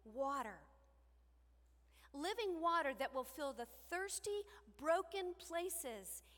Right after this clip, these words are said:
in your life that no one else can fill. Because you see, she tried to fill her life with all six of those relationships,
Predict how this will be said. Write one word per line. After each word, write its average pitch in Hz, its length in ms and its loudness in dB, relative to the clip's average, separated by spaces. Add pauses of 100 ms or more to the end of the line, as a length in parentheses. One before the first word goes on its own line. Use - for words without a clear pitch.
(120)
in 349 300 2
your 320 460 0
life 285 500 -2
that 262 220 -2
no 330 420 4
one 403 240 6
else 302 520 2 (260)
can 285 240 -4
fill. 320 640 2 (200)
Because 302 320 -2
you 320 160 0
see, 339 220 -2
she 370 300 -2
tried 339 320 2
to 247 80 -2
fill 415 480 -2
her 269 200 -2
life 226 440 0 (340)
with 269 180 -2
all 339 220 8
six - 520 0
of 320 120 -2
those 269 260 0
relationships, 233 840 -6